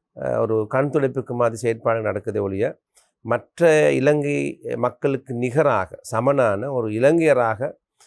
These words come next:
இதுவரைக்கும் அடையாளப்படுத்தப்படலைங்கிறது தான் உண்மை. அதுக்கு நிறைய காரணங்கள் இருக்குது. ஆகவே மலையக, அஹ், இப்ப உதாரணத்துக்கு இன்னும் ஆயிரத்தி எழுநூறுவா சம்பளம்னு சொன்னாங்க. இன்னைக்கு இருக்கிற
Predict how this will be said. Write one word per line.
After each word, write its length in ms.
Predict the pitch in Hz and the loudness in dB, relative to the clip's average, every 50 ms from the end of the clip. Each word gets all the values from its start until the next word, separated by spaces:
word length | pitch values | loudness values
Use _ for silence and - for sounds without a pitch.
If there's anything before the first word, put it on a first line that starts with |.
| _ _ | _ _
இதுவரைக்கும் 640 | - 117 120 139 156 151 135 131 123 - 160 151 135 | -12 -6 -2 2 2 4 4 2 0 -4 -4 -2 0
அடையாளப்படுத்தப்படலைங்கிறது 1200 | 117 117 123 123 120 117 117 107 104 - 110 98 - 107 101 107 107 107 104 101 101 101 95 - | 2 2 2 0 0 -2 -4 -8 -8 -8 -8 -4 -4 -4 -2 0 -2 -2 -2 -2 -4 -6 -6 -6
தான் 140 | - 127 127 | -6 -4 -4
உண்மை. 360 | 110 104 104 104 101 117 - _ _ _ _ _ _ _ _ _ _ _ _ | -2 -2 -2 -4 -4 -6 -6 _ _ _ _ _ _ _ _ _ _ _ _
அதுக்கு 220 | - 117 98 113 | -8 -6 -4 -2
நிறைய 240 | 123 123 156 170 151 | 0 2 2 2 2
காரணங்கள் 440 | - 127 120 113 107 104 98 95 90 | 0 -2 -2 -2 -2 -4 -6 -6 -8
இருக்குது. 360 | 90 - - 90 104 131 135 | -10 -12 -12 -12 -10 -8 -6
ஆகவே 180 | 117 110 131 | -6 -6 -6
மலையக, 640 | 123 113 104 107 117 127 135 131 135 135 135 127 - | -4 -2 -2 2 2 2 2 2 2 0 0 -2 -2
அஹ், 180 | 104 110 110 | -6 -6 -6
இப்ப 220 | 107 104 107 104 104 | -6 -8 -8 -4 -2
உதாரணத்துக்கு 360 | 110 107 107 107 117 120 139 | 0 0 -2 -2 -6 -8 -6
இன்னும் 420 | 131 120 123 143 165 175 165 - _ _ _ _ _ _ | -6 0 2 2 2 2 0 -6 _ _ _ _ _ _
ஆயிரத்தி 520 | _ - 117 120 123 127 - - 127 123 123 | _ -2 0 0 0 0 -2 0 0 2 2
எழுநூறுவா 240 | 123 123 120 131 131 127 | 4 4 2 2 2 0
சம்பளம்னு 400 | 120 117 117 117 110 107 101 101 | 0 0 0 0 0 0 -2 -6
சொன்னாங்க. 220 | 98 92 90 92 | -8 -6 -6 -6
இன்னைக்கு 260 | 95 95 101 98 98 | -6 -6 -6 -8 -8
இருக்கிற 440 | 104 107 - 135 139 135 120 107 - | -8 -6 0 2 2 4 2 0 -4